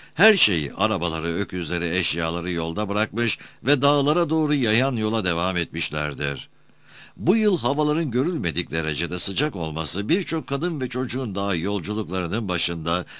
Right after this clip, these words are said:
sıcağa dayanamayarak ölmesine neden oluyor. Ayrıca Halep'e veya Urfa'ya varmayı başaramamış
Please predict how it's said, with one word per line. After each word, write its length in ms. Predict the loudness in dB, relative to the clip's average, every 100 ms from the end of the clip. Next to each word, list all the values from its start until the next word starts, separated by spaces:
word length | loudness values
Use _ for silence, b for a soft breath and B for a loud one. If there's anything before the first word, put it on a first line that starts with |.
| B
sıcağa 500 | -4 0 4 4 4
dayanamayarak 760 | 2 0 0 0 2 2 2
ölmesine 600 | 0 0 0 -2 0 0
neden 260 | 0 0 0
oluyor. 560 | -2 -2 -4 -4 -8 -14 -20 B B B B B 6
Ayrıca 420 | 8 8 6 4
Halep'e 600 | 6 4 4 2 0 2
veya 280 | 2 2 2
Urfa'ya 600 | 4 4 4 0 0 2
varmayı 420 | 2 2 0 2
başaramamış 840 | 0 0 2 2 2 0 0 -2